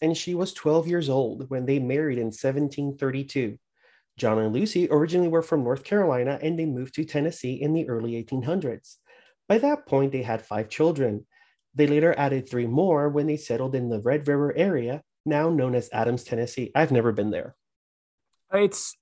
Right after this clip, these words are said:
Speaker 2: I believe that's Robertson County. I've been
Speaker 1: Mm-hmm.
Speaker 2: there in that area a few times. Um, never to the area where this happened, but good place.
Speaker 1: Yep, I've heard, I've
Speaker 2: Not
Speaker 1: heard it's very
Speaker 2: scary.
Speaker 1: pretty.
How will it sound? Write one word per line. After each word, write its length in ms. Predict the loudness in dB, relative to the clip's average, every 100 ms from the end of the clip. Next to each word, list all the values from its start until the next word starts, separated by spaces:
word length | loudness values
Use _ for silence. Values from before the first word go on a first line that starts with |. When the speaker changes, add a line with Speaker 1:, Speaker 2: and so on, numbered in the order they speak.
| -4
Speaker 2:
I 80 | 0
believe 400 | 2 2 2 2
that's 240 | -2 0
Robertson 520 | 2 4 2 -2 -6
County. 360 | -4 -2 0 0
I've 80 | 4
been 160 | 4
Speaker 1:
Mm-hmm. 20 |
Speaker 2:
there 280 | 6 4 2
in 180 | 2 -2
that 220 | -2 -4
area 440 | -2 2 2 2 -6
a 40 |
few 200 | -8 -12
times. 600 | -8 -4 -4 -4 -10 -6
Um, 340 | -2 -2 -2 -2
never 260 | 0 2
to 180 | 0 -4
the 360 | -2 -2 -2 -4 _ _
area 260 | -4 -2 -4
where 140 | -6
this 140 | -8 -6
happened, 500 | -6 -6 -8 -10 -10
but 260 | -8 -8 -10 _ _ _ _ _ _ _ _ _ _ _ _ _ _ _ _
good 180 | -2 0
place. 460 | 2 0 0 -12 -18 _ -2
Speaker 1:
Yep, 180 | -2 0 0
I've 140 | 4
heard, 120 | 6
I've 100 | 6
Speaker 2:
Not 60 | 6
Speaker 1:
heard 80 | 4
it's 80 | 4
very 100 | 4
Speaker 2:
scary. 80 | 4
Speaker 1:
pretty. 320 | 2 0 -4